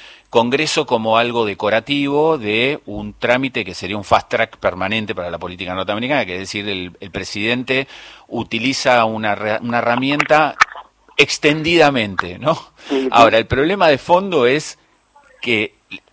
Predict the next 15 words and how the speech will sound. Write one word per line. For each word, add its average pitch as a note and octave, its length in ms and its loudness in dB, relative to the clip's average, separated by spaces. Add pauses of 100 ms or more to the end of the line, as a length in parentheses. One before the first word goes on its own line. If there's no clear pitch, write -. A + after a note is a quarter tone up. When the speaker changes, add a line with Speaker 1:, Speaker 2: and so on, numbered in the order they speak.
(100)
Speaker 1:
las G#2+ 280 0
fuerzas E3 380 2
políticas C3 500 -2
que - 100 -12
usted C#3 260 0
nombró, C#3 680 2
digamos, F2+ 440 -10
Pichetto, F2+ 840 -6
Horacio F2 360 -6
Rodríguez F2+ 320 -8
Larreta F2+ 720 -6
y F2 80 -10
demás G2 300 -4
cuestiones, G2+ 580 -6
radicalismo, G2+ 880 -6